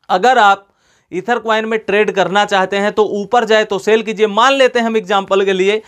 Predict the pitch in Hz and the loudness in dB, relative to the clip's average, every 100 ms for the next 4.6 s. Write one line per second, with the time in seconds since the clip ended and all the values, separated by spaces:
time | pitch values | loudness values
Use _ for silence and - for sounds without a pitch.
0 | - - 214 233 233 269 170 233 262 247 | -18 -2 2 2 2 -2 0 0 0 -2
1 | 202 190 190 196 208 180 170 175 165 180 | -8 -4 -2 0 -2 -4 -4 -4 -2 -4
2 | 196 247 262 - _ - 226 240 214 214 | 0 0 0 -8 _ -2 2 4 4 2
3 | 220 196 - 214 202 190 170 185 143 151 | 0 -4 -8 -8 -8 -6 -2 -2 0 -2
4 | 151 147 135 120 120 | -2 -4 -4 -4 -6